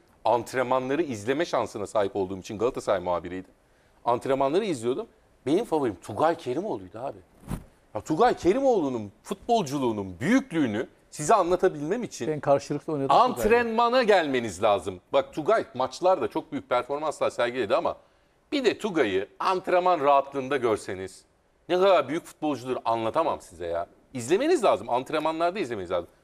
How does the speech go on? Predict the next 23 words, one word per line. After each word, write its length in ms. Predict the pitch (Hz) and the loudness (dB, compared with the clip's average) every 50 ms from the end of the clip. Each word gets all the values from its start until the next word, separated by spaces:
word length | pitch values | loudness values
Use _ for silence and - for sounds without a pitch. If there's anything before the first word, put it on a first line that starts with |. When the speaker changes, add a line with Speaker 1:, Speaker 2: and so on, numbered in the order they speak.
| _ | _
Speaker 1:
Maçlarda 440 | - 165 196 - - 254 254 254 247 | 0 0 0 0 0 -2 -2 -2 -2
gördüğünüz 500 | 220 190 208 208 185 185 175 147 - - | 0 2 2 2 2 0 -4 -6 -6 -8
Tugay, 280 | - 175 147 - 180 - | -4 0 0 0 0 -2
Tugay'ın 340 | 190 160 156 135 101 95 | -4 -2 -2 -2 -2 -4
yüzde 240 | 120 139 127 120 147 | -6 -8 -6 -4 -4
yirmisi, 380 | 214 147 139 143 143 123 - 147 | -2 -2 -4 -4 -4 -2 -2 -2
otuzu. 300 | 131 - 127 110 - - | -2 -2 -2 -4 -4 -4
Speaker 2:
Serkan, 360 | - - 156 143 143 160 202 | -2 0 2 4 4 6 6
Speaker 1:
Sen 60 | 208 | 4
oynadım 360 | 202 175 175 185 180 240 233 | 4 4 2 2 0 0 0
karşılıklı 520 | 208 208 180 147 - - 135 120 - 127 107 | 2 4 2 2 2 -2 -8 -10 -8 -8 -6
diyorsun. 280 | 110 104 95 - 113 95 95 - | -6 -6 -6 -8 -12 -16 -16 -10
Speaker 2:
Trabzon, 280 | - 143 131 151 160 147 | -4 0 2 2 4 2
Speaker 1:
Katılırsın 480 | 135 151 160 151 143 226 143 170 175 | 2 2 2 4 4 4 2 0 -2
dediğime. 120 | 156 131 - | -2 -2 0
Speaker 2:
Trabzon 360 | 135 147 156 147 139 160 170 | 2 2 2 2 0 0 -2
Yıldızlar 440 | 151 151 151 147 160 151 143 175 175 | -2 0 0 -2 -2 0 0 0 0
Ligi'nde 280 | 170 170 170 190 180 156 | 0 0 -2 -2 -4 -2
karşılıklı 580 | - 143 139 139 - - 143 156 156 - - | 0 0 0 0 -2 -4 -4 -6 -4 -2 -2
oynadık 340 | 143 131 135 139 135 180 - | -2 0 0 -2 -2 -4 -4
Tugay'la. 500 | - 220 190 190 180 175 170 196 240 247 - | -4 -2 2 2 2 2 2 -2 -6 -10 -10
İl-, 200 | 165 156 127 135 - | -8 -8 -8 -6 -2
Speaker 1:
Hah. 100 | - 147 | -2 0